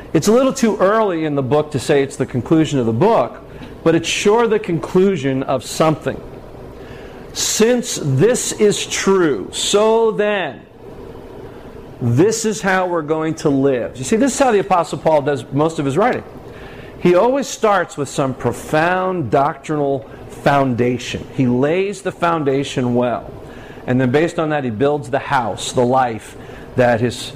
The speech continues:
the people were to live. And so there is something that Paul has taught, out of which he's now saying, "So then."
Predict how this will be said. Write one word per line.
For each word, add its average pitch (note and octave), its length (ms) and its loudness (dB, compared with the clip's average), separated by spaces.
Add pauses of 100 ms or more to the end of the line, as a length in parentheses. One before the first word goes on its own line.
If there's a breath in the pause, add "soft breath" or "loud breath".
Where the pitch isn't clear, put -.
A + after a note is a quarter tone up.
the A#2 100 2
people C3 340 2
were B2 120 4
to A2+ 80 0
live. A2+ 440 -2 (720 loud breath)
And C#3 180 0
so D#3 480 4
there G3 300 2
is A#3+ 140 -6
something G#3 460 -2
that C#3+ 160 -2
Paul F#3 340 2
has D#3+ 260 -4
taught, D#3+ 460 2 (1120)
out G3 260 4
of F3 120 2
which D#3+ 220 0
he's C#3 220 0
now D3 220 0
saying, C3 500 -4
"So D3 240 2
then." E3 300 2